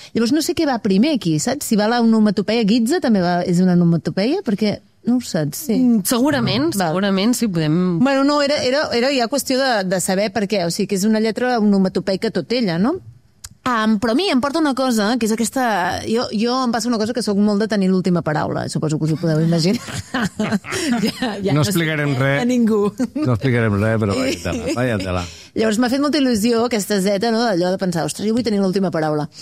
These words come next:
Speaker 1: I he anat a buscar quina és l'última paraula del diccionari en català, eh?
Speaker 3: I què, i què?
Speaker 1: És una paraula que no diré mai, i mai com la última paraula.
Speaker 3: Espera,
Speaker 1: Perquè
Speaker 3: espera, un moment. Eh, clar, un zumzeig ha d'estar molt al final, perquè Z U...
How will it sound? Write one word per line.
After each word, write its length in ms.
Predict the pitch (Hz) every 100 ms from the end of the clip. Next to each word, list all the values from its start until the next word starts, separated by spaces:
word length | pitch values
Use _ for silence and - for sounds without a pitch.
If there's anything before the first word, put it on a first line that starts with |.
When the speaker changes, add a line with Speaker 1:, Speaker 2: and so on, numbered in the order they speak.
| - - - -
Speaker 1:
I 80 |
he 80 | 359
anat 160 | 403 392
a 40 |
buscar 320 | 277 226 294 262 247
quina 220 | 277 277 320
és 40 |
l'última 280 | 240 220 214
paraula 320 | 190 180 202
del 140 | 190 180
diccionari 400 | 160 185 180 185
en 80 | 196
català, 300 | 226 254 262 480 - _
eh? 160 | 208 247 -
Speaker 3:
I 120 | 160 165
què, 160 | 196
i 20 |
què? 140 | 190 185 98 - - - -
Speaker 1:
És 100 | 262
una 80 | 311
paraula 220 | 254 277
que 80 | 247
no 140 | 262
diré 160 | 277 285 240
mai, 480 | 247 302 196 170 - -
i 80 | 220
mai 260 | 240 294 294
com 160 | 226 202
la 140 | 190
última 400 | 220 240 208 196
paraula. 460 | 196 269 285 240 -
Speaker 3:
Espera, 160 | 180 185
Speaker 1:
Perquè 80 |
Speaker 3:
espera, 220 | 190 196 131
un 80 | 160
moment. 240 | 160 117 - - -
Eh, 240 | - 117 101
clar, 220 | - 147 110 120
un 80 | 131 - 120
zumzeig 720 | 104 117 107 90 110 175 - -
ha 100 | 113
d'estar 300 | 104 - 151
molt 160 | 170
al 80 | 117
final, 240 | - 123 156
perquè 300 | 123 110 107
Z 480 | 104 139 131 214 214
U... 160 | - 185